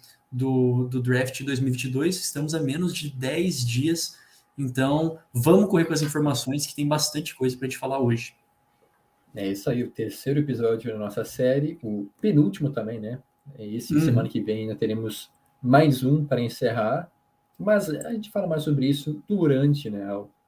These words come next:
Speaker 2: ao decorrer do episódio. E antes disso, Jonas, passe-nos qual que é a ideia, o propósito, o objetivo desse podcast.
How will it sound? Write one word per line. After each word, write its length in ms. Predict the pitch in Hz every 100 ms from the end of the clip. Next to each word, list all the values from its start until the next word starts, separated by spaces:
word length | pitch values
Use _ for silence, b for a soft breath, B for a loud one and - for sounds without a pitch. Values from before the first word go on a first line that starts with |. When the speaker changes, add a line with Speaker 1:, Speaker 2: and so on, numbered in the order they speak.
| _
Speaker 2:
ao 180 | - 113
decorrer 720 | 104 165 - 156 120 123 127 - _ _ _ -
do 120 | 135
episódio. 680 | 131 131 110 107 110 113 117 _ _ _
E 140 | 151 165
antes 180 | 165
disso, 300 | 147 147 147
Jonas, 480 | 139 139 135 131 - _ _ _ -
passe-nos 540 | 170 165 160 156 147
qual 240 | - 139
que 220 | 139 147 135
é 240 | 131 123 _ _ -
a 100 | 131
ideia, 560 | 120 113 104 95 90 - _ -
o 60 |
propósito, 880 | 143 147 143 139 123 110 101 - 98 -
o 120 | 120 131
objetivo 920 | 147 147 127 - - 151 135 107 - _ -
desse 200 | 104 -
podcast. 680 | 98 - 202 - - -